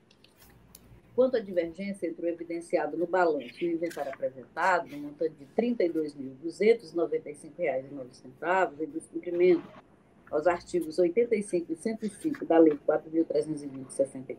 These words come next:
quatro, não foram apresentados os necessários esclarecimentos hábeis a justificar a diferença observada. No tocante à contribuição previdenciária,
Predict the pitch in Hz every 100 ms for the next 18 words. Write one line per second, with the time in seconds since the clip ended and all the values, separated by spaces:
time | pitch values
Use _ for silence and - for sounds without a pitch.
0 | - 170 196 - - - - - _ -
1 | 233 294 285 202 226 165 156 151 147 131
2 | - 165 147 143 160 165 170 160 190 185
3 | 180 175 175 165 165 156 170 175 180 -
4 | - 202 233 196 156 - - 165 240 -
5 | - - 196 196 196 - 180 175 - -
6 | - 190 - - - - - - - _
7 | _ - - 254 240 262 233 254 240 196
8 | 185 - 160 143 139 143 - 160 165 131